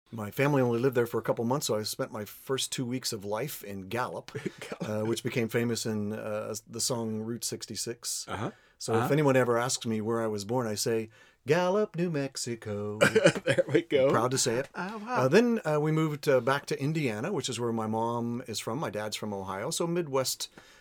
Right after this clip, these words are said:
Speaker 1: family, and, uh, in seventy-two moved down to Florida. But just prior to that, my dad attended a barbershop chapter meeting up in Terre Haute, Indiana,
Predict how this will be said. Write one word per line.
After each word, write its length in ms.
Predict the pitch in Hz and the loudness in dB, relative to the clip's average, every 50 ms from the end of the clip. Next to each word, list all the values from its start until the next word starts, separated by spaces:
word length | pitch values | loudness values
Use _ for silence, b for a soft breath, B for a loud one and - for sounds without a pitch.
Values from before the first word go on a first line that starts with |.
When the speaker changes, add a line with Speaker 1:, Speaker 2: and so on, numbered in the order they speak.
| B | B
Speaker 1:
family, 640 | - - - 139 131 143 160 180 202 214 214 208 - - | -10 -4 0 0 2 2 2 0 0 0 -2 -4 -4 -6
and, 500 | - 113 110 104 104 104 101 101 101 104 B B B B B B B B - | -6 -4 -4 -4 -4 -4 -6 -6 -8 -10 B B B B B B B B -8
uh, 60 | 113 | -6
in 180 | 113 113 113 113 | -4 -4 -2 2
seventy-two 640 | - - 170 175 165 170 165 - - 202 214 190 147 | 2 4 4 4 2 2 0 0 0 0 0 2 2
moved 320 | 131 127 131 135 127 120 | 2 2 2 0 0 0
down 260 | 117 131 127 127 123 | 0 2 2 2 0
to 60 | 113 110 | -4 -6
Florida. 440 | - - 185 190 165 117 107 104 | -4 -2 0 0 2 2 0 0
But 160 | 101 120 147 143 | -2 -2 -2 -2
just 200 | 170 180 - - | -4 -4 -4 -2
prior 260 | - 160 196 240 214 | -2 -2 0 -2 -4
to 140 | - 120 98 | -4 -4 -6
that, 340 | 98 92 95 120 - - | -6 -6 -8 -8 -10 -8
my 220 | - 107 107 107 107 | -10 -8 -8 -6 -6
dad 420 | 101 110 110 117 131 147 147 143 - _ - | -4 -4 -2 -2 -2 -2 -4 -6 -10 _ -10
attended 420 | 113 - - 135 131 135 135 131 | -8 -4 -2 0 0 2 2 2
a 100 | 131 123 | 2 0
barbershop 680 | 113 107 117 120 117 127 127 - - 131 120 120 117 - _ _ _ _ _ _ | 0 0 -2 -2 -2 -2 -2 0 0 0 0 -2 -4 -6 _ _ _ _ _ _
chapter 400 | - - - 123 123 123 - 123 | -8 -6 -4 -4 -4 -4 -6 -6
meeting 360 | 107 107 107 107 110 127 147 120 | -6 -6 -6 -6 -6 -6 -6 -6
up 160 | 101 - - | -6 -8 -10
in 80 | 98 | -10
Terre 240 | 95 - 120 110 110 107 | -8 -8 -6 -6 -6 -6
Haute, 180 | 117 117 113 | -6 -6 -6
Indiana, 680 | 113 110 107 104 101 95 92 92 92 110 143 170 165 | -6 -6 -8 -8 -10 -10 -12 -12 -10 -10 -10 -10 -12